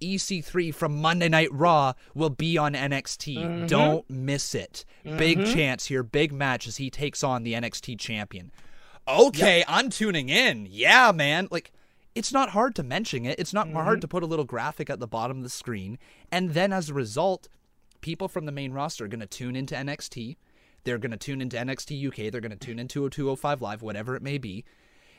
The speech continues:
Speaker 1: And they're gonna watch those main roster superstars,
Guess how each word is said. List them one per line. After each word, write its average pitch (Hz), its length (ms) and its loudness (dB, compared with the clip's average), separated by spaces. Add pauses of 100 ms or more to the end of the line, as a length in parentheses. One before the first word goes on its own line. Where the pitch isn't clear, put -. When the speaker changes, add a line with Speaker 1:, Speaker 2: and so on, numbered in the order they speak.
(140)
Speaker 1:
And 147 180 0
they're 143 80 0
gonna 143 160 0
watch 131 380 0
those 139 200 -4
main 135 200 -4
roster 127 300 -4
superstars, 104 720 -8